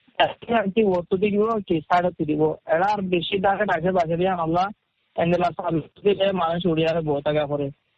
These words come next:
আর হন মানে রেগুলার ডিস্ট্রিবিউশন হন ন চলে, এক বছরের মধ্যে একটা একটা তেরফাল দিয়ে নিয়ে আনি দিয়া।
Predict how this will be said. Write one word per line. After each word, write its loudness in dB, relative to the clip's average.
আর 2
হন 2
মানে 2
রেগুলার 0
ডিস্ট্রিবিউশন 0
হন 2
ন 0
চলে, -2
এক 0
বছরের 2
মধ্যে 0
একটা -2
একটা 0
তেরফাল 0
দিয়ে 0
নিয়ে 0
আনি -2
দিয়া। 0